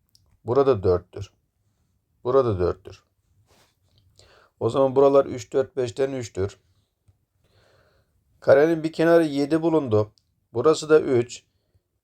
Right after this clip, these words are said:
X'i Pisagor'dan bulacağım. X kare eşittir üçün karesi artı yedinin karesinden dokuz artı kırk dokuzdan X kare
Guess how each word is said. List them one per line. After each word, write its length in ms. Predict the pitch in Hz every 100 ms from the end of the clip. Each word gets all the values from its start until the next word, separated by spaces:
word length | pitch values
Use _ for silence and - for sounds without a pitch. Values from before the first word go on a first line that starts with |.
| _
X'i 420 | 127 123 - 151
Pisagor'dan 640 | - - 160 160 143 143 127
bulacağım. 500 | 117 107 104 101 104
X 280 | - 113 -
kare 300 | - 139 139
eşittir 640 | 127 - - _ _ - 127
üçün 520 | - 120 110 - 131
karesi 540 | - 123 127 123 110
artı 400 | 123 113 113 104
yedinin 640 | 104 101 104 107 113 117 107
karesinden 800 | 110 110 104 104 92 87 90 101 _ _ _ _ _ _ _ _ _ _ _ _
dokuz 440 | 113 107 143 131
artı 540 | 120 120 123 120 135 120
kırk 320 | 120 113 -
dokuzdan 600 | 117 104 120 104 104 104 _
X 320 | - 117 120 - _
kare 500 | 127 120 120 123